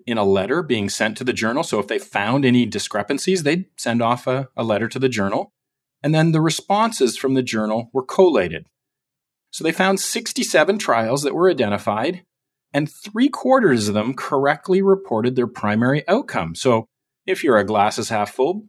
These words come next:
you could say, "Wow, three out of four, isn't that super?" If you're more like us, one out of four misreported their primary outcome.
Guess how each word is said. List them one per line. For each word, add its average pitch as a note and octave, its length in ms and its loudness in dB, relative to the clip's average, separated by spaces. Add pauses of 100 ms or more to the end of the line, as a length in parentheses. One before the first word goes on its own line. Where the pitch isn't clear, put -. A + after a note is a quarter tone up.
you C3+ 100 -6
could B2+ 120 -6
say, C3 120 -4
"Wow, G3 340 0
three F#3 300 2
out - 100 2
of - 80 2
four, G3+ 380 2
isn't D#3+ 200 0
that F3+ 220 2
super?" A#3 580 -2 (240)
If B2+ 200 -6
you're C#3 100 -2
more D3+ 180 0
like B2+ 240 0
us, F#3+ 340 2
one C#3+ 440 0
out E3+ 220 2
of D3 120 -2
four A2+ 640 4 (340)
misreported C3+ 920 0
their D3 160 -2
primary F#3 760 2
outcome. F#2+ 400 -6